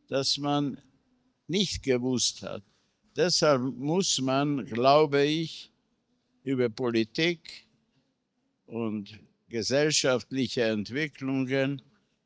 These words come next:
immer mit Vorsicht und mit Demut sprechen, wenn man nicht selber ein Politiker ist.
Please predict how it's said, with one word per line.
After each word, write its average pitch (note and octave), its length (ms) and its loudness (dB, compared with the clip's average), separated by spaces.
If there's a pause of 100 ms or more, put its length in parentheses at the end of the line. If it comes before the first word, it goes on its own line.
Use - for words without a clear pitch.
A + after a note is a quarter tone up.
immer D3 460 2 (1300)
mit A#2 220 -2
Vorsicht D#3+ 1040 2 (680)
und D3 580 -2
mit C#3 500 0
Demut B2 600 6
sprechen, E3 880 0 (300)
wenn C3 180 0
man C3 260 2
nicht D3+ 240 2
selber C3+ 760 6 (600)
ein B2+ 440 0 (200)
Politiker A#2 680 2
ist. F#2 480 2